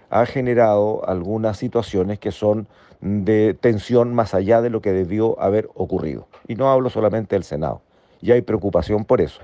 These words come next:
hay que decirlo con franqueza. Y en ese escenario,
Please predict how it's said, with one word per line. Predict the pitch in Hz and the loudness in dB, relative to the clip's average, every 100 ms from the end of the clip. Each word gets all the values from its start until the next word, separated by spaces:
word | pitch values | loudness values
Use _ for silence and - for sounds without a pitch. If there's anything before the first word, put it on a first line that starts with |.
| - | -8
hay | 76 73 76 | -4 -4 -4
que | 80 | -4
decirlo | 76 71 90 85 82 | -4 -4 -4 -2 -4
con | 80 | -4
franqueza. | 87 104 135 - - _ _ _ _ _ - | -4 -2 -2 -2 -8 _ _ _ _ _ -10
Y | 98 95 104 | -4 0 0
en | 107 | 2
ese | 120 117 | 0 0
escenario, | 131 127 139 131 92 87 | -4 0 2 2 0 -6